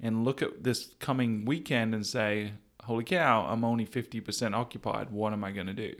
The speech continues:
And that's when people resort to dumping rate on O T As or go into a Groupon or some nonsense like that, which is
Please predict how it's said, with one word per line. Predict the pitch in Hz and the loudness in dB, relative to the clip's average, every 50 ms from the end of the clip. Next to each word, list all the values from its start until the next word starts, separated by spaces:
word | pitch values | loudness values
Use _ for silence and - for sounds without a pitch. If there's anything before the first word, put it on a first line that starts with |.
| - - _ - - - - _ - | -16 -20 _ -20 -20 -20 -18 _ -4
And | 120 113 113 | -2 0 0
that's | 117 113 107 - - | 0 0 0 -2 -4
when | 120 117 110 104 104 | -2 -2 -2 -2 -2
people | 101 - 117 101 - - 107 104 101 101 104 - - - - - _ _ _ - | -4 -4 -6 -4 -2 0 2 2 2 0 -2 -8 -14 -20 -20 -20 _ _ _ -4
resort | 117 110 101 113 110 107 - - - | -4 -2 0 0 0 0 0 -2 -4
to | - 110 | -6 -6
dumping | 101 101 117 110 107 104 123 117 107 | -2 0 0 0 0 0 -2 -4 -4
rate | 101 107 107 107 - - | -2 -2 -4 -4 -4 -4
on | 95 107 | -4 -2
O | 104 104 101 | -2 -2 -4
T | - - 110 107 | -4 -4 -2 0
As | 104 101 101 101 101 95 98 | 0 0 0 0 -2 -4 -4
or | 101 98 | -6 -4
go | 104 107 101 104 | -4 -4 -2 -2
into | 101 98 104 104 | -2 -2 -2 -2
a | 104 | -2
Groupon | 98 104 101 101 98 95 - 98 98 95 95 98 | -2 -4 -4 -4 -6 -4 -6 -6 -4 -4 -4 -4
or | 95 92 | -6 -6
some | - 104 98 98 | -6 -6 -4 -4
nonsense | 98 98 98 98 95 - 98 101 - - - | -2 -2 -4 -4 -6 -6 -6 -6 -6 -8 -8
like | - - - | -8 -8 -8
that, | - - 143 113 - - | -6 -6 -4 -4 -4 -4
which | 107 - - | -4 -6 -6
is | 110 98 | -8 -8